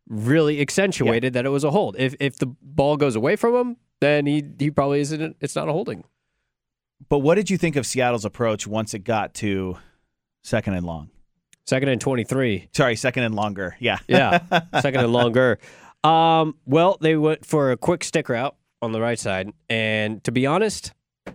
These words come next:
Speaker 1: I gotta give the Rams a lot of credit. To me, defensively, they made the winning plays. I'm not gonna criticize that play call. I mean, they coulda got an easy six yards there, you know?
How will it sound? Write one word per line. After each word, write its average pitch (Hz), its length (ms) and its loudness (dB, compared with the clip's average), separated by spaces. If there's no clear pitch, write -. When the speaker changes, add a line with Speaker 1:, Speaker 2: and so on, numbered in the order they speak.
Speaker 1:
I 131 80 2
gotta 180 200 2
give 165 140 2
the 143 80 4
Rams 139 260 2
a 127 60 0
lot 117 140 0
of 98 60 -4
credit. 85 300 -8
To 135 100 0
me, 151 520 0
defensively, 143 880 0
they 143 120 2
made 147 240 2
the 117 60 0
winning 87 260 -4
plays. - 460 -18
I'm 127 100 -2
not 156 100 2
gonna 135 160 2
criticize 107 640 -2
that 107 220 -6
play 110 200 -2
call. 147 300 0
I 127 80 -2
mean, 110 280 -2
they 147 120 2
coulda 156 200 2
got 151 180 2
an 135 180 -4
easy 139 380 -2
six - 280 -4
yards 135 300 -2
there, 143 340 -2
you 123 120 0
know? 139 240 0